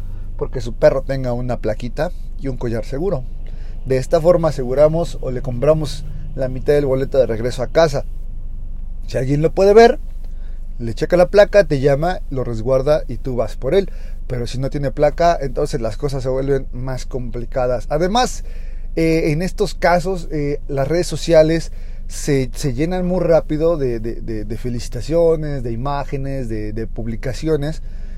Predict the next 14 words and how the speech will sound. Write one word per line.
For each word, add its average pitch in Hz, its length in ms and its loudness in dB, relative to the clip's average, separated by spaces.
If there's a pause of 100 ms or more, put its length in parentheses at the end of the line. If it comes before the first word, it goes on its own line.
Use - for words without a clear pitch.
(120)
Entonces, 123 440 -4
si, 120 200 -4
si 117 140 -4
tú - 160 -4
perdías 196 380 8
a 165 60 2
tu 127 160 -4
perro 151 340 4
y 127 60 -2
pones 156 320 -2
un 160 160 -4
pot-, 139 400 0
un 143 280 -4
post 139 340 -2